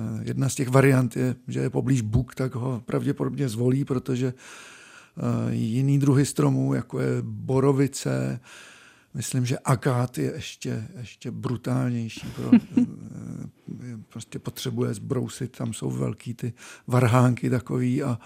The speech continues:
Speaker 1: a vlastně potřeba dosáhnout toho hladkýho povrchu. Takže ano, to se, to se hodně liší.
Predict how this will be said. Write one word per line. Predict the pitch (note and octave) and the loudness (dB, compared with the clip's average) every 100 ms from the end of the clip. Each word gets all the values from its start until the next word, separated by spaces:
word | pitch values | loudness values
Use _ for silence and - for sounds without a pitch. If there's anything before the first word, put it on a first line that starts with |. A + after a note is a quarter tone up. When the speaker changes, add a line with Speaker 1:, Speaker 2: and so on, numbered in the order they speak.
| - - - - | -14 -18 -20 -16
Speaker 1:
a | - B2 A2+ A#2+ B2 | -6 -2 -2 -2 -2
vlastně | A2+ A#2 - A#2 | -4 -6 -6 -6
potřeba | - - A#2+ | -6 -6 -4
dosáhnout | A2+ G#2+ A#2+ A#2 A#2+ A#2 | -4 -4 -2 -2 -2 -4
toho | - A#2 | -4 -2
hladkýho | A#2 B2 - - C#3 | 2 2 0 4 4
povrchu. | B2+ A#2+ B2 B2+ - C#3 C#3 - - - - | 6 4 2 2 2 0 -2 -16 -18 -20 -4
Takže | B2+ A2+ | 2 6
ano, | D3 C3+ F#2+ | 6 6 4
to | - | 0
se, | - C#3+ A#2 | -2 -2 -2
to | - | -6
se | G#2+ C3 | -2 2
hodně | B2 C3 | 6 6
liší. | B2+ A#2+ - G#2 | 6 4 -2 -8